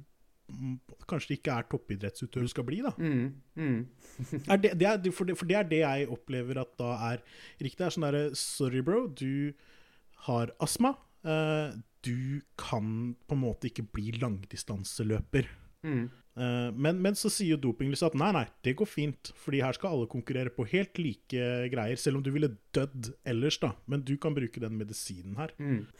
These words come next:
Speaker 2: Min, min utfordring blir jo da at de som ikke har astma, også får lov til å bruke denne medisinen.
Speaker 1: Men jeg synes ikke det burde ha noe å si,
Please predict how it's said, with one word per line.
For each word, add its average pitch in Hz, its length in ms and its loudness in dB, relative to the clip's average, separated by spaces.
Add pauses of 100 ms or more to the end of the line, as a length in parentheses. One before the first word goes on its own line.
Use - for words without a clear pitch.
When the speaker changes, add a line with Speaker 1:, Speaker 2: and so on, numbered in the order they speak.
(280)
Speaker 2:
Min, 175 320 6
min 175 240 4
utfordring 170 400 6
blir 170 220 8
jo 156 100 6
da 147 80 12 (240)
at - 480 0
de 131 240 0
som 147 320 0
ikke 120 460 0 (100)
har 120 320 8
astma, 143 300 2 (340)
også 123 320 2 (160)
får 127 220 4
lov 113 160 4
til 127 100 0
å 117 60 -2
bruke 120 260 2
denne 120 160 2
medisinen. 123 480 2 (560)
Speaker 1:
Men 156 220 6
jeg 165 160 0
synes 147 180 0
ikke 147 160 -2
det 143 160 2
burde 143 160 2
ha 139 80 0
noe 143 160 -2
å - 0 -
si, 240 240 -2